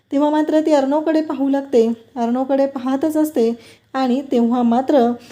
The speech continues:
इकडे अर्णव जो आहे तो तिला काही फुलं देत नाही. आणि आता मग घरी आलेले असतात, दारात आत्या आणि त्याचबरोबर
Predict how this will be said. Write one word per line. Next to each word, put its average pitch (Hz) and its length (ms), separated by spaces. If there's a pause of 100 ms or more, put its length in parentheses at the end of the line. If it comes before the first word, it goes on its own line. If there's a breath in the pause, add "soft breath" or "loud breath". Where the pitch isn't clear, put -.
(180 loud breath)
इकडे 269 400 (400)
अर्णव 277 420
जो 302 120
आहे 277 580 (840)
तो 240 420 (320 loud breath)
तिला 302 200
काही 320 200
फुलं 277 280
देत 226 240
नाही. 214 300 (160)
आणि 240 200
आता 240 160
मग 247 240
घरी 240 220
आलेले 247 300
असतात, 233 280 (380 loud breath)
दारात 240 400 (120)
आत्या 240 400
आणि 240 240
त्याचबरोबर 233 600